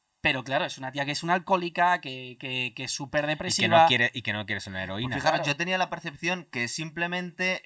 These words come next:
Speaker 3: eh, no querían meter más personajes que sus poderes fueran poquita cosa.
Speaker 1: No, no, no, no.
Speaker 2: No, no,
Speaker 1: No,
Speaker 2: porque
Speaker 1: porque, por ejemplo, hay una serie también de las de Netflix, de Luke Cage, que Luke Cage es el primer superhéroe negro que hubo. De hecho, Nicolas Cage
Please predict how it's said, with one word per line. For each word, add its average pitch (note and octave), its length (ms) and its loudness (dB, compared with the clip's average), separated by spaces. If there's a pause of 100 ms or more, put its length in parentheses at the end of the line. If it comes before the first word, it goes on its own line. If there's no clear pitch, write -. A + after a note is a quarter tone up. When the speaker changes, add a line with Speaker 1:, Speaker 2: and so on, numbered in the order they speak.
Speaker 3:
eh, C3 60 -2
no C#3+ 120 -4
querían D#3+ 260 -2
meter D#3 280 -2
más D#3+ 180 0
personajes D#3 640 -4
que B2+ 280 -2
sus C3 220 -10
poderes C3 380 -4
fueran C3+ 240 -4
poquita A#2 320 -8
cosa. F2 240 -10
Speaker 1:
No, C#3+ 120 -2
no, C3 80 -6
no, B2 100 -8
no. C#3+ 60 -4
Speaker 2:
No, C#3 240 0
no, D3+ 220 4
Speaker 1:
No, E3 120 8
Speaker 2:
porque - 20 -
Speaker 1:
porque, F#3+ 180 6
por F3+ 80 8
ejemplo, F3 480 2
hay C3+ 160 4
una C#3+ 160 0
serie E3+ 220 -4
también D#3+ 360 0
de C3+ 80 -4
las A#2+ 160 -2
de A2+ 60 -12
Netflix, C3+ 380 -8
de A#2 80 -10
Luke A#2+ 180 -12 (120)
Cage, E3+ 300 -4 (600)
que G2 120 -16
Luke G#2+ 260 -8
Cage C#3 220 -2
es D3 80 -2
el D3 80 -2
primer C#3 380 -2
superhéroe C#3+ 420 -4
negro D3 340 -2
que D#3 140 -8
hubo. E3 320 0
De D3 80 -2
hecho, D#3+ 140 -6
Nicolas D3+ 360 0
Cage D3+ 320 -4